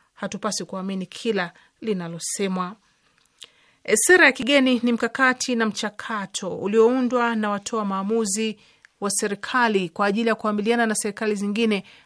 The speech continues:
au mashirika mengine ya kimataifa ili kufikia malengo mahususi yaliyoainishwa kulingana na maslahi ya kitaifa. Jamhuri ya Kiislamu Irani, sawa na nchi nyingine,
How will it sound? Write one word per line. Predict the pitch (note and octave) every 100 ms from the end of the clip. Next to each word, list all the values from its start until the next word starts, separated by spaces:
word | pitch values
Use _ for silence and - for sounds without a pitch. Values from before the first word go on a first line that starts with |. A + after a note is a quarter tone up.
| _
au | A3 A3+
mashirika | A3+ - B3 C4
mengine | B3+ B3 B3+
ya | G#3+
kimataifa | G3+ F#3+ - F3+ - F3+ - _ _ -
ili | F#3+
kufikia | - A3 - A3
malengo | G#3 A3+ G#3+
mahususi | G3+ - B3+ - F#3+ - F3+ - _ _ -
yaliyoainishwa | G3 G#3 G3 A3 B3+ B3
kulingana | A3 G3+ G#3 G3+
na | F#3+
maslahi | F#3+ F#3 F#3+ F3+
ya | F3
kitaifa. | F3 - F3 - F3+ - _ _ _ _ _ _
Jamhuri | A3+ A#3+ B3+ C4
ya | B3
Kiislamu | A#3+ - A#3 A3
Irani, | G#3+ G3+ F#3+
sawa | - G#3+ G3
na | G3
nchi | G3 G#3
nyingine, | G#3+ A3 A#3 A3